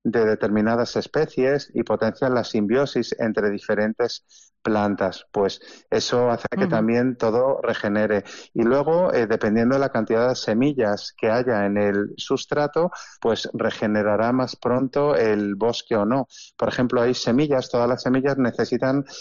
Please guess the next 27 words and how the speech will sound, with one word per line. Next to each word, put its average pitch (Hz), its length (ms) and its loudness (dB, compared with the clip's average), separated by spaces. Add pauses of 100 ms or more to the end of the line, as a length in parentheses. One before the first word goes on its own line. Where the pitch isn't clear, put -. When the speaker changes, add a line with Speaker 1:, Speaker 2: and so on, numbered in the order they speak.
(200)
Speaker 1:
lo 117 160 0
que 110 80 -2
se 113 160 0
denomina 110 520 2
estratificación, 110 1080 -2
que 120 120 0
es - 140 -2
un 123 100 2
activador 117 760 -2
para 117 180 -2
que 107 140 0
vuelvan 107 400 0
a, 101 260 -2
a 104 140 -2
nacer 120 420 0
o 113 80 4
a 101 60 2
brotar. 98 460 0 (480)
Hay 117 260 2
semillas 139 540 0
que 120 80 -2
necesitan 110 560 -2
frío, 113 500 0
otras 120 300 0
nece-, 120 340 0 (100)
otras 127 280 -2
necesitan 127 600 -2